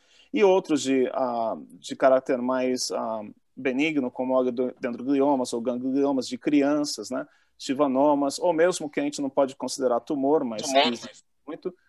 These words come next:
Speaker 1: são os, os angiomas cavernosos. Então, ah, vamos falar um pouquinho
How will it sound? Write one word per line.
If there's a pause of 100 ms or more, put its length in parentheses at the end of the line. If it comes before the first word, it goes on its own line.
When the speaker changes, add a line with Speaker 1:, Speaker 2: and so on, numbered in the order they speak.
(120)
Speaker 1:
são
os,
os
angiomas
cavernosos. (760)
Então,
ah, (960)
vamos
falar
um
pouquinho